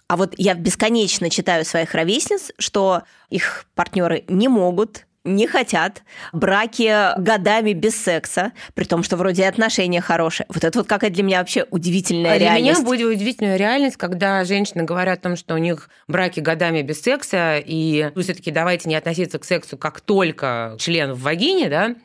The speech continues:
Speaker 2: И важна тактильность, э, дружба и так далее. Бывает так, им прекрасно. Вот когда людям прекрасно
Speaker 1: Но это бытовое партнерство.
Speaker 2: Ну, не совсем, нет, это романтическое бытовое партнерство.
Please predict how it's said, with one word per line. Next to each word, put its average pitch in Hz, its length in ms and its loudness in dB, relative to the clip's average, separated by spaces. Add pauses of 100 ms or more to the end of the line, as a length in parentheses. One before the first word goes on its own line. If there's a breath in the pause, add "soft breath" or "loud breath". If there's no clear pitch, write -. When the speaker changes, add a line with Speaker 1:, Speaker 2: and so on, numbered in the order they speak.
(260)
Speaker 2:
И 160 120 -6
важна 247 280 2
тактильность, 320 680 0
э, 208 180 0
дружба 226 600 2
и - 40 -4
так 190 160 -2
далее. 294 340 2
Бывает 202 320 0
так, 220 180 -2
им 185 180 0
прекрасно. 131 540 -4
Вот - 140 -14
когда 214 240 2
людям 190 320 0
прекрасно 196 720 -2 (160 loud breath)
Speaker 1:
Но 226 80 2
это 247 100 2
бытовое 220 400 2
партнерство. 190 640 -4
Speaker 2:
Ну, 233 240 4
не 240 100 4
совсем, 254 480 0
нет, 220 200 0
это 202 100 -2
романтическое 175 640 -2
бытовое 143 320 -4
партнерство. 135 600 -6